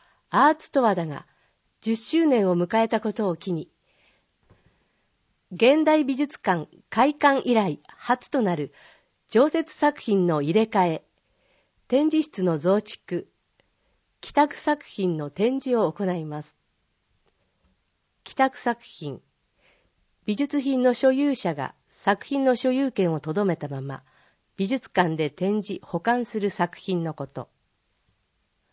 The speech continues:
三作品。一、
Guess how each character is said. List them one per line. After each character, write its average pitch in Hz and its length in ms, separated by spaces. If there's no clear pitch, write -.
三 269 220
作 294 260
品。 - 320
一、 - 440